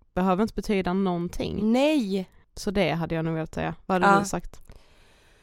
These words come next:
Speaker 2: Ja, jag hade sagt gå i terapi, för det är jättebra.
Speaker 1: <laughs>
Speaker 2: Eh, och det känns skitläskigt, men gör det, för det är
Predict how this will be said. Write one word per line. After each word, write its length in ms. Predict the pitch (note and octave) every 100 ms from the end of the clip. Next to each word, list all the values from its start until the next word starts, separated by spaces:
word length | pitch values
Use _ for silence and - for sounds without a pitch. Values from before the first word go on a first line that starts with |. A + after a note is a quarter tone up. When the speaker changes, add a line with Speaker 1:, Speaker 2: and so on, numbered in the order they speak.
| _ _ _ _ _ -
Speaker 2:
Ja, 100 | C#4
jag 140 | C#4
hade 320 | C4 C4+ C4+ A#3+ - -
sagt 400 | - B3 G#3+ -
gå 280 | B3+ F3+
i 40 | F#3
terapi, 600 | G3 F3+ F#3 G3 E3+ F#3
för 120 | G3+
det 60 | G3
är 40 |
jättebra. 680 | F#3+ F#3+ - F#3+ F3+ E3 F#3
Speaker 1:
<laughs> 60 | - - - -
Speaker 2:
Eh, 520 | A3 F#3 F3 F3 E3+ E3+ D#3+ - - _ _ _
och 140 | F#3+ F3+
det 340 | F#3+ F#3 F3+
känns 380 | - E3 D#3+ -
skitläskigt, 600 | F3+ E3+ E3 D#3+ - -
men 140 | F3
gör 240 | F3+ - -
det, 120 | E3
för 160 | - E3+
det 80 |
är 260 | D#3+ D#3+